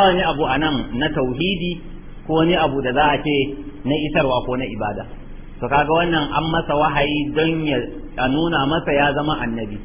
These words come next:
To amma nan da aka zo kuma abu na farko, "Ya ayyuhal muddaththir," sai aka ce, "Qum fa anzir." Kuma dama shine abin da Waraqatu bin Nawfal yake cewa zai zama din, ma'ana zai zama manzo. Ina ma ina raye lokacin da zaka zama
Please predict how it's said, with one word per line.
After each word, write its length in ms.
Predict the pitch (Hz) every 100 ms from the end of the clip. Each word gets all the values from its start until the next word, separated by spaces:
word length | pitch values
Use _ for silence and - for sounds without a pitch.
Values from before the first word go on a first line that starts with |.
| - -
To 80 | 131
amma 340 | 143 160 175
nan 200 | 208 196
da 80 | 160
aka 240 | 160 160
zo 200 | 131 131 135
kuma 160 | 135 127 127 127
abu 120 | 131
na 80 | 147 156
farko, 320 | 165 160 160
"Ya 200 | 165 147
ayyuhal 280 | 147 151 139
muddaththir," 480 | 123 135 160 160 139
sai 80 | 147 147
aka 80 | 139
ce, 160 | 131 123 -
"Qum 140 | 170 135
fa 160 | 117
anzir." 240 | 110 82 - - - - - - - -
Kuma 160 | 196
dama 320 | 220 226 202 190
shine 240 | 208 214
abin 240 | 170 185 190
da 60 |
Waraqatu 380 | 180 175 175 175
bin 160 | 165 165
Nawfal 260 | 175 170
yake 240 | 160 160 -
cewa 180 | 160 147 139
zai 160 | 147
zama 180 | 135 131
din, 160 | 131 120
ma'ana 260 | 127 151 175 180
zai 100 | 175
zama 200 | 156 156
manzo. 400 | 147 120 123 123
Ina 220 | 143 170
ma 140 | 185 185
ina 280 | 190 190 151
raye 200 | 143 151
lokacin 400 | 170 151 160 143
da 120 | 123 - - - - -
zaka 260 | 147 175 156
zama 180 | 143